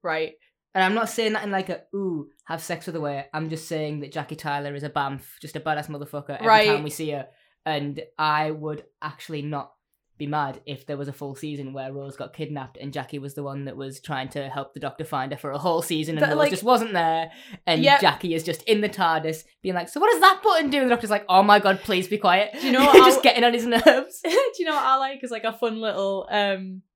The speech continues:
Speaker 1: little sort of, like, bit about Jackie is that nothing from space impresses her.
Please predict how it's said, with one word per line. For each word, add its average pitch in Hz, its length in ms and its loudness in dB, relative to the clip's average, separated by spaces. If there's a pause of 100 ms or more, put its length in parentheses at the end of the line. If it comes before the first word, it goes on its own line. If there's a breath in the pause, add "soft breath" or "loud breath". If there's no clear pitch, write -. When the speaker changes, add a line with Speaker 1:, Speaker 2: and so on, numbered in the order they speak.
(120)
Speaker 1:
little 220 320 -2
sort 233 200 0
of, 208 100 0
like, 196 260 -8
bit - 360 0
about 175 460 -4
Jackie 185 520 -6 (180 soft breath)
is 214 160 0
that 208 160 0
nothing 208 460 -2
from 208 200 -6
space 170 400 -4
impresses 175 540 -8
her. 208 320 -2